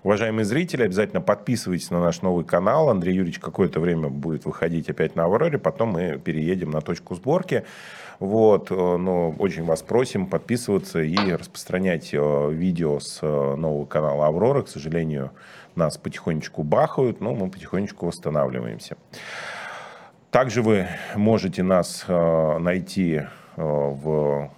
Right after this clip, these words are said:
Яндекс.Музыке в подкастах, э, в Apple подкастах, там,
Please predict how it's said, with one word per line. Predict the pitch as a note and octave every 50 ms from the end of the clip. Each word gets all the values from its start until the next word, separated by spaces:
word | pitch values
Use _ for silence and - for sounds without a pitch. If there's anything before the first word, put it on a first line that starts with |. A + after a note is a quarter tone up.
| - _ _ _ _ _ _ _ _ _
Яндекс.Музыке | - F2+ F2 E2+ D#2+ D2+ D2+ D2+ - - - G#2+ A#2 E3+ F3+ E3 D#3 C3 C#3+ C3
в | -
подкастах, | - B2+ - - - A#2 A2+ A2+ - - G2+ F2+ - - -
э, | F2+
в | F2+ D#2+ D#2 D#2 D2+ D2 C#2 C#2+ C2+ C2+ C#2 C#2 C#2 D2+ E2+
Apple | B2+ E3 - C3 A#2+ A2 F#2
подкастах, | G#2 G#2 - - - G#2 G2 - - - E2+ - -
там, | - D2 C#2 C2+ - - - - - - - A1 A#1